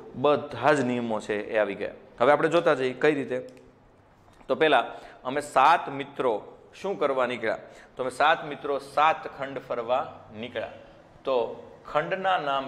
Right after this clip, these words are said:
પહેલા હંમેશા એ ધ આવે.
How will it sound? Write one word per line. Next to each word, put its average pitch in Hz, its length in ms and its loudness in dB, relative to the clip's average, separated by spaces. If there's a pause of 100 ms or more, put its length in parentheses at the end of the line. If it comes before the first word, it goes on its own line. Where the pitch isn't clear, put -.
પહેલા 120 340 0 (260)
હંમેશા 135 520 -4 (760)
એ 117 80 -8
ધ 120 140 -4
આવે. 110 260 2